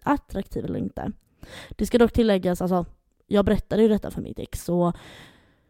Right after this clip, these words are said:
inga otrosskandaler här. Vi hade inga hemligheter för varandra när det kom till såna här saker. Eh,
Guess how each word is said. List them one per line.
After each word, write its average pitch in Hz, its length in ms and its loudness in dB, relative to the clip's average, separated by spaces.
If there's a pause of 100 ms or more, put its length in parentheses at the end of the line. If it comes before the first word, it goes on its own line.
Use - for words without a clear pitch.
(120)
inga 262 300 8
otrosskandaler 262 960 6
här. 240 460 6
Vi 233 80 8
hade 226 220 6
inga 220 200 6
hemligheter 180 380 2
för 175 60 -4
varandra 175 280 2
när 170 60 -2
det 175 80 -2
kom 185 180 -2
till 185 60 -6
såna 208 100 2
här 233 120 4
saker. 202 420 -2 (200)
Eh, 190 440 2